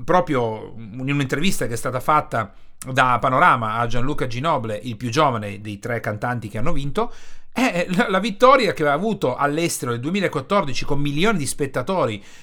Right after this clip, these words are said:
con l'album We Are In Love, in Italia il riconoscimento ma neanche arrivato, scarsa attenzione. Infatti nell'articolo si cita che il primo vero concerto nella nostra penisola risale al venti luglio duemilaquattordici a Taormina.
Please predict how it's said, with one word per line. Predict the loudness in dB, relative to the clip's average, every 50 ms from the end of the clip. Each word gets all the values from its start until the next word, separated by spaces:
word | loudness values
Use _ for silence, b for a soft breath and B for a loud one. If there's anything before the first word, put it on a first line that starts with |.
| B
con | -2 0 4
l'album | 4 4 4 4 2 -2
We | -2 0 2
Are | 2 0
In | 2 2
Love, | 2 2 2 0 -2 -6 -14 -20 -12 -6
in | -4 -4
Italia | -4 -2 0 2 2 4 4 4 2 0
il | 0
riconoscimento | 0 -4 -2 -2 -2 -2 -2 -2 -2 -2 -4 -4 -4 -4 -4
ma | -4 -2 -2 -2
neanche | -2 -2 -2 -2 -2 -2
arrivato, | -2 0 2 4 2 4 2 0
scarsa | -4 0 2 2 2 2 2 -2
attenzione. | -2 -2 -6 -6 -6 0 2 2 4 4 2 -4 B B B B B B B B
Infatti | -2 0 0 0 4 6 6 6 6 4 0 -2 -2 -2 -2 -2
nell'articolo | -6 -6 0 0 0 0 0 -4 -2 -2 -2 -2
si | -2 -2 -4
cita | -2 -2 -2 -2 2 2 0 0
che | 0 -2
il | -4 -2 -4 -4 -4
primo | -4 -2 0 0
vero | 0 0 0 0 0
concerto | -2 -4 -2 0 0 0 0 0 -2 -6
nella | -4 -4 -4 -2
nostra | -2 -2 -4 -2 -4 -6
penisola | -4 -2 -2 0 0 -2 -2 -4 -4 -4 B B B B B B B
risale | -2 0 0 0 0 0 -2 -2 0 0 0
al | 0 -2
venti | -2 -2 -4 -2 -2 -2 -2
luglio | 0 -2 0 -2 -2
duemilaquattordici | 0 0 2 2 2 2 2 0 -2 -2 2 2 2 2 2 -2 -2 -4
a | -2
Taormina. | -2 -2 -4 -4 -4 -4 -4 -4 -6 -6 -8